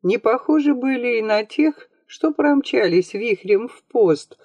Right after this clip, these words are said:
по последнему морозному снегу со станции в город на тройке в ковровых санях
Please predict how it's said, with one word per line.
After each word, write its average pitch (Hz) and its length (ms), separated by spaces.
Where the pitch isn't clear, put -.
по 233 100
последнему 202 800
морозному 180 760
снегу 269 520
со 311 240
станции 214 600
в 285 120
город 147 460
на 262 180
тройке 180 680
в - 80
ковровых 170 680
санях 156 600